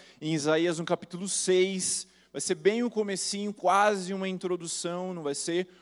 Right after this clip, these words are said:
o centro da nossa mensagem. A gente vai falar um pouquinho sobre essa passagem que é, sim, tão conhecida de nós, mas que eu creio que a gente negli-, a gente neglige-, negligencia alguns pontos importantes dela. Mas antes da gente falar sobre isso, eu quero que você entenda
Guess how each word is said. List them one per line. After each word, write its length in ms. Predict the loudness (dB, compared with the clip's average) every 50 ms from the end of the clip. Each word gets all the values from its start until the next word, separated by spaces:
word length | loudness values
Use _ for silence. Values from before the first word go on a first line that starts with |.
| _ _ -12
o 80 | -8 -6
centro 420 | -2 0 0 2 0 0 -2 -6
da 120 | -8 -6 -6
nossa 240 | -6 -6 -8 -8
mensagem. 420 | -8 -8 -6 -2 0 0 0 0 -2
A 40 | -4
gente 100 | -4 -4
vai 80 | -4 -4
falar 340 | -2 -2 -2 0 -2 -2 -6 -12 -20 -20 _ -8
um 40 | -4
pouquinho 360 | -2 -2 -2 -2 -6 -8 -6
sobre 280 | -4 -4 -4 -2 -2 -2
essa 160 | -2 -2 -4
passagem 480 | -4 -4 -4 0 0 0 0 0 -4 -10 -12 -20 _ _ _
que 140 | -2 2 4
é, 100 | 4 4
sim, 460 | 4 2 0 -2 -2 -2 -2 -4 -4 -6 _ _ _ _ _ _
tão 260 | -2 -2 -2 -2 -2 -4 -6 -10 _
conhecida 540 | -4 -2 -2 0 -2 -2 -4 -2 0 0
de 140 | 0 0 0
nós, 320 | -2 2 4 4 4 4 2
mas 160 | 0 -4 -2
que 40 | -4
eu 60 | -4
creio 220 | -2 -2 -2 -2
que 240 | -2 -4 -8 -8 -8 _ _ _ _ _ _
a 20 | -14
gente 160 | -12 -8 -6
negli-, 340 | -6 -4 -2 0 0 -2 -2 -4
a 60 | -8 -8
gente 220 | -8 -10 -12 -12
neglige-, 400 | -10 -8 -8 -6 -6 -6 -8 -10 _ -12
negligencia 1080 | -10 -8 -8 -8 -8 -10 -10 -10 -10 -10 -10 -10 -10 -8 -8 -8 -6 -4 -4 -4 -4 -6 _ _ _ _ _ _
alguns 340 | -6 -6 -6 -6 -8 -12 -12
pontos 320 | -10 -8 -10 -8 -10 -10 -12
importantes 640 | -10 -6 -4 -4 -4 -4 -6 -8 -8 -8 -10 -4
dela. 420 | 0 2 2 2 2 0 -2 -4 -8 _ _ _ _ _ _ _ _ _ _ _ _ _ _ _ _
Mas 220 | 0 0 2 4
antes 220 | 4 4 4 4 0
da 60 | -2
gente 140 | -2 0 2
falar 220 | 4 6 6 6
sobre 300 | 6 4 2 2 2 0
isso, 240 | 2 2 2 2 2
eu 40 | 4
quero 200 | 4 4 4 4
que 40 |
você 240 | 4 4 4 6 4
entenda 560 | 2 2 2 0 0 0 2 4 4 4 4